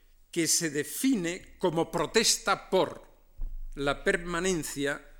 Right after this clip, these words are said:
de esas estructuras. Es decir, que en lugar de una adaptación al medio y de, bueno, de una,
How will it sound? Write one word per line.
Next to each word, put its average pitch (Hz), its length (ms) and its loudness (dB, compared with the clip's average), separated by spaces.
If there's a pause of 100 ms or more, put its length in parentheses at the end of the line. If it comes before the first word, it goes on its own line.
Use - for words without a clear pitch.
(220)
de 131 180 -4
esas 156 260 0
estructuras. - 880 -8 (800)
Es 131 120 -8
decir, 143 420 -6
que 156 360 -2
en 151 200 -2
lugar 170 440 2
de 180 140 2
una 190 480 0 (560)
adaptación 156 760 2
al 160 140 2
medio 135 560 -2 (420)
y 131 200 -8
de, 120 140 -8
bueno, 135 440 -2 (240)
de 135 440 -4
una, 151 640 -2